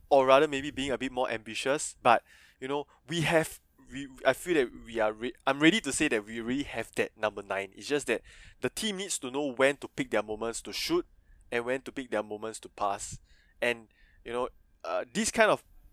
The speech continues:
this kind of situations is where, um, the, the focus and the discipline has to really come in. The judgment, especially for a senior player like Walker,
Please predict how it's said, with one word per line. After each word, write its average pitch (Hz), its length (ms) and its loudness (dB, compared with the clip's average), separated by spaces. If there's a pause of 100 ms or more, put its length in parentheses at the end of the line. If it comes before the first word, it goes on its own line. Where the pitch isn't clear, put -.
this 190 160 -4
kind 190 180 2
of 131 160 0
situations 127 640 -6
is 101 160 -18
where, 110 260 2 (320)
um, 98 280 -4 (500)
the, 95 360 -2 (100)
the 120 60 -8
focus - 440 -2
and 110 80 -6
the 104 60 -8
discipline 117 440 -12 (300)
has 120 200 -10
to 117 120 -14
really 110 180 -8
come 104 260 -8
in. 104 100 -16 (580)
The 117 100 -4
judgment, 127 540 0
especially 156 460 -2
for 117 180 0
a - 20 -2
senior 131 280 -4
player 123 200 2
like 98 160 -2
Walker, 101 440 -6